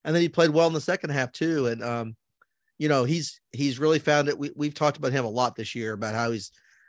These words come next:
he's found his groove defensively. He, I think he blocked four more shots in that game, um, had ten or eleven rebounds,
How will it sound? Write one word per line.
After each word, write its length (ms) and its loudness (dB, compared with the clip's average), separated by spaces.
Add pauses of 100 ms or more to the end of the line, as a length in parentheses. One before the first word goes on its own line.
(160)
he's 180 -2
found 220 6
his 140 2
groove 240 2
defensively. 580 0
He, 180 0 (100)
I 40 -6
think 120 -4
he 60 -6
blocked 280 -2
four 200 -6
more 180 -4
shots 360 0
in 60 -6
that 180 -2
game, 340 0 (600)
um, 280 2
had 160 4
ten 160 4
or 80 4
eleven 260 6
rebounds, 640 0